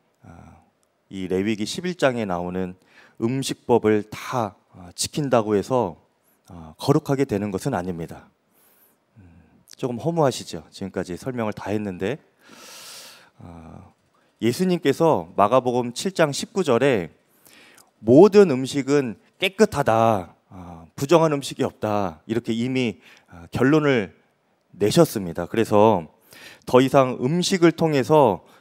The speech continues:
정결과 거룩함의 문제를 우리가 이야기할 필요가 없게 되었습니다. 하지만 이 레위기 음식법에 담긴 거룩함을 위한 믿음은 우리가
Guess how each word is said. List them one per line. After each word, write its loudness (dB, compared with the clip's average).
정결과 6
거룩함의 2
문제를 0
우리가 -4
이야기할 -2
필요가 0
없게 0
되었습니다. -6
하지만 4
이 2
레위기 8
음식법에 2
담긴 -4
거룩함을 2
위한 2
믿음은 0
우리가 0